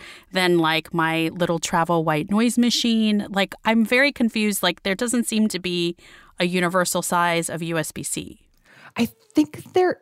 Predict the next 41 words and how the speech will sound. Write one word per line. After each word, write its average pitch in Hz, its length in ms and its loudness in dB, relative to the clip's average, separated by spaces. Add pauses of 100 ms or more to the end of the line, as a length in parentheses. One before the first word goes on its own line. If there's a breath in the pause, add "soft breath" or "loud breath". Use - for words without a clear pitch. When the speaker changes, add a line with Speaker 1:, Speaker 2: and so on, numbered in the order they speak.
Speaker 2:
is, 240 420 10
but 214 160 4
I 220 80 8
think 269 220 2
there's 262 160 0
also 196 240 2
mini 180 340 6
U 143 240 2
S 131 180 -2
B, 104 260 -10
which 175 220 0
a 180 60 4
lot 165 240 6
of, 170 100 4
like, 156 160 2
headphone-y 139 840 -4
sort 120 240 -4
of, 123 120 -8
and, 180 140 4
like, 156 180 0
Kindle 175 400 6
uses 151 320 -4
mini 117 180 -6
U 120 180 -8
S - 160 -12
B. - 180 -18
So, - 160 4
like, 233 160 8
it's - 160 -2
still, 294 340 4
like, 226 160 8
you're 226 120 4
gonna 247 200 8
need 214 200 8
to 185 80 4
bring, 151 260 0
like, 131 220 -4
seventeen 156 560 0
chargers 135 500 -8
with - 160 -16
you. - 160 -14